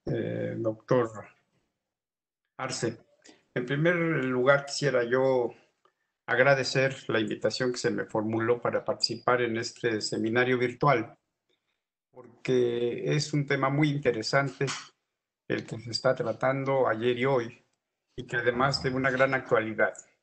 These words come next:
Creo que es una manera muy importante de aprovechar estos tiempos difíciles en que solamente a través de estos mecanismos técnicos podemos estar en una buena comunicación académica y no perder ese ritmo académico,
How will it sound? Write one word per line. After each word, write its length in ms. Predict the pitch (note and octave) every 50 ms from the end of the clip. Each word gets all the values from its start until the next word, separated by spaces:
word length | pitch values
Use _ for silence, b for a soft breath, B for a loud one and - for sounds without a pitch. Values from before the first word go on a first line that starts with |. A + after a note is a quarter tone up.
| _ _ _ _ _ _ _ _ _ _ _
Creo 300 | - C#3+ B2+ D3 D3+ C#3+
que 120 | - D3 C3+
es 140 | B2+ - D3
una 180 | C#3+ C3+ C3
manera 460 | B2+ A2 A2+ A2+ C3 B2+ B2+ B2 B2
muy 600 | A2+ A2+ A2+ A2+ B2 C3 C3 B2+ B2+ B2 B2 - -
importante 680 | B2+ B2 - - B2 B2 - - C#3+ C#3 C#3 - - C3+
de 80 | B2
aprovechar 680 | A#2 A2+ - A2 G#2+ G#2 G2+ - - - C3 B2+ B2+ B2+ - - - _ _ _ _ _ _ _ _ _ _ _ _
estos 360 | B2+ B2+ B2+ - B2+ B2 -
tiempos 360 | - C3+ C3 B2+ - B2 A2+
difíciles 960 | A2 A2 - - D3 D3+ - - D3 B2+ A#2+ A#2+ B2 B2 - - - - - B2 A#2
en 220 | A#2 A2+ A2+ -
que 180 | - B2 A2+ G#2+
solamente 680 | - - C3 C3+ B2 A2+ A#2 B2 B2+ B2 B2 - A#2+
a 60 | A2
través 300 | - A#2 A2+ A2 A#2+ A#2+
de 80 | A#2+ B2+
estos 240 | B2 - - B2+ A#2+
mecanismos 840 | A#2 A2+ A2 - A#2+ A#2 A#2+ C3+ C#3 A#2+ A#2 A#2 A#2 A#2 - - _
técnicos 760 | C3+ C#3 C3+ B2+ A#2+ A#2 A#2 - - A#2 A#2 - - - _ _ _ _ _ _ _ _ _
podemos 400 | - B2 B2 B2+ B2 B2 - -
estar 260 | - - B2+ B2 A#2+
en 100 | A#2+ A#2+
una 160 | B2 B2+ B2+ B2
buena 300 | A#2 A#2+ A#2+ B2 B2 -
comunicación 640 | - A2+ G#2+ G#2+ G2+ - - G#2 G#2 - B2 A#2 A#2+
académica 760 | A2+ A2+ - A2 G#2+ A2+ A#2+ B2+ C3 B2 - - B2+ B2 A#2+
y 60 | A#2+
no 220 | B2 C3+ C3+ B2+
perder 320 | - A#2+ A#2 A#2+ B2+ B2 B2+
ese 220 | B2+ - B2 A#2
ritmo 440 | A2+ A#2 C#3 E3 E3 D3+ - B2 A#2
académico, 800 | A2+ A2+ - A2 A2 A#2 A#2+ A#2+ A#2+ A#2+ - - A#2+ A2+ - _